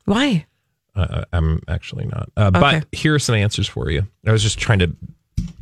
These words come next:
Speaker 2: waste time because it took forever for this dumb thing to load.
Speaker 1: Oh my gosh, you too?
Speaker 2: Yeah.
Speaker 1: Oh, we are having issues.
Speaker 2: Technical difficulties. Uh,
Speaker 1: All right.
Speaker 2: Junia says, or Junia, "Croissant warmed with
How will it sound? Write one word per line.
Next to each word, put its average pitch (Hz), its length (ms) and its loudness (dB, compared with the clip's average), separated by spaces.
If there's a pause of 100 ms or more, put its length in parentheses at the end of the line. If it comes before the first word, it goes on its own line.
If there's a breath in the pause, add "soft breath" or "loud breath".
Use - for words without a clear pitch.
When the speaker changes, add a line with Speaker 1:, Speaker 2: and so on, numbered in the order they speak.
Speaker 2:
waste 85 440 0
time 78 260 2
because 82 260 0
it - 140 -8
took - 180 -2
forever 76 320 2
for - 160 -4
this 78 300 -4 (160)
dumb 76 240 0
thing 80 160 0
to 78 100 0
load. 78 180 2
Speaker 1:
Oh - 60 6
my 320 140 6
gosh, 330 240 0
you 277 160 2
too? 285 440 2
Speaker 2:
Yeah. - 200 0 (800)
Speaker 1:
Oh, 233 60 0
we 233 180 4
are 294 60 4
having 220 220 4
issues. 196 1000 2
Speaker 2:
Technical 117 400 2
difficulties. 92 560 2
Uh, 135 60 2
Speaker 1:
All 147 60 4 (100)
right. 160 200 4
Speaker 2:
Junia 190 400 4
says, 127 840 2
or 95 140 2
Junia, 101 480 2 (500 loud breath)
"Croissant 185 1000 2 (720)
warmed 131 420 2
with 92 280 0